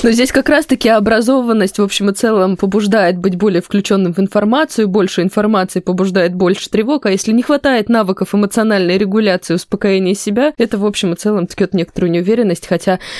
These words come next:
я сегодня просто говорила про это. Очень важно не обесценивать позитивную информацию и то, что мы уже преодолеваем, и тот опыт, который мы имеем, потому что зачастую вот те люди, про которых вы рассказываете,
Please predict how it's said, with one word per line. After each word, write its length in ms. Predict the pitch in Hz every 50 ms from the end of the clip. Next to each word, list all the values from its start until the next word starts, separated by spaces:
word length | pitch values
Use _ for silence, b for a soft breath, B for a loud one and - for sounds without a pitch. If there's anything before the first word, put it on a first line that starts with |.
| B B
я 100 | 202 208
сегодня 360 | - 220 220 233 208 208 208
просто 260 | 208 214 226 - -
говорила 460 | 208 208 202 208 220 233 226 196 165
про 160 | 165 - 160 175
это. 320 | 156 151 156 - 160 151 _ -
Очень 300 | 190 202 - 190 185 165
важно 480 | 175 202 214 233 240 208 185 185 165
не 180 | 160 170 175 180
обесценивать 580 | 175 175 175 - - 226 233 226 208 190 190
позитивную 580 | - 190 185 190 185 - 220 202 165 165 165 165
информацию 640 | 165 - - 185 180 190 208 214 208 - - 165
и 120 | - - 190
то, 260 | - - 214 226 214
что 240 | 202 - - 185 170
мы 220 | 175 190 202 190 -
уже 340 | 185 175 170 185 196 190
преодолеваем, 680 | 180 - 180 170 165 160 165 160 160 170 196 240 254 214
и 40 | 202
тот 160 | - 175 -
опыт, 220 | 233 233 - 185
который 320 | - - 160 - 190 196 185
мы 220 | 175 170 175 175
имеем, 260 | 170 160 151 147 143
потому 220 | - - - 160 165
что 160 | - - 165
зачастую 640 | 156 175 - - - - - 208 202 196 175 151 -
вот 160 | 170 160 -
те 140 | - - 175
люди, 200 | 170 180 175 170
про 140 | - - 160
которых 380 | - 165 - 165 160 160 - 165
вы 40 |
рассказываете, 280 | 160 151 - - - 208